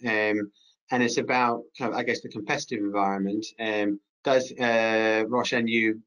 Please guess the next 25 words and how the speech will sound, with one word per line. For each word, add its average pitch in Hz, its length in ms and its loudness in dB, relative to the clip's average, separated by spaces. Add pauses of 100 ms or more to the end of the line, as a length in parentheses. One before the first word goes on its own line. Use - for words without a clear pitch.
(160)
being 107 420 4
in 123 100 -2
the 110 80 -2
U 110 200 0
K 113 160 -2
market 107 400 -2
simultaneously, 104 680 -4
does 101 120 -6
it 110 40 -6
have 110 140 -4
any 107 180 -4 (120)
kind 98 120 -12
of 117 140 -10
a - 20 -6
negative 113 380 -2
impact 113 460 -2
on, 110 160 -4
on, 113 180 -6
on 117 80 -4
the 120 60 -2
opportunity 110 320 -8
for 117 180 -8
you? 120 80 -4
I - 40 -8
mean, 107 120 -6